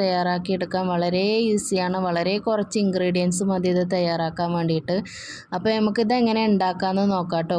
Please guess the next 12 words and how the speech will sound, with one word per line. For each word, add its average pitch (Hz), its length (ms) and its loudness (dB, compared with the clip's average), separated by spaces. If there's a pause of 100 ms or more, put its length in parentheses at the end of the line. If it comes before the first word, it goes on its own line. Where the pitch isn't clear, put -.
കുട്ടികൾക്കൊക്കെ 202 680 0
വളരെ 202 280 0 (160)
ഇഷ്ടപ്പെടുന്നതാണ്. 185 920 0 (140)
അപ്പോൾ 202 200 -2
അതിൻ്റെ 202 340 2
മുൻപ് 226 300 4
നമ്മളെ 214 220 0 (100)
ചാനൽ 196 400 0 (220)
ആദ്യമായിട്ടാണ് 196 540 0 (100)
കാണുന്നതെങ്കിൽ 180 720 2 (600)
ചാനൽ 196 340 2 (100)
എന്തായാലും 202 420 4